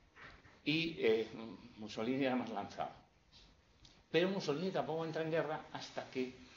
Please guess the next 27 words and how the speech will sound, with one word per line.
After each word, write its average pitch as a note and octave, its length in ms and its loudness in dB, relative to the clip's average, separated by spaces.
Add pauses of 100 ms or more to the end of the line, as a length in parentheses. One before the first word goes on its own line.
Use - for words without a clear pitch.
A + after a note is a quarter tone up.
(300)
ve A#2+ 220 6
a B2+ 40 8
Francia B2 380 4
derrotada. F2 500 -2 (280)
O - 40 -20
sea A#2 140 2
que A#2 120 4
aquí C3+ 280 -6 (720)
todos, D3 400 8
eh, G2+ 260 -4 (880)
sí, - 360 -6
mucho A#2+ 640 0
fascismo, B2+ 680 -4 (280)
mucho G#2 680 -4
imperialismo, A2 720 0
pero, D3 340 4
oiga, G2+ 280 -4 (1300)
eh, F2 280 -8
atacar G#2 380 0
a D#3+ 40 4
los E3 120 -2
enemigos C3+ 400 0
cuando G#2 220 -4
sean A2 320 -4
débiles C3 500 0
y - 40 -8
pocos. - 360 -10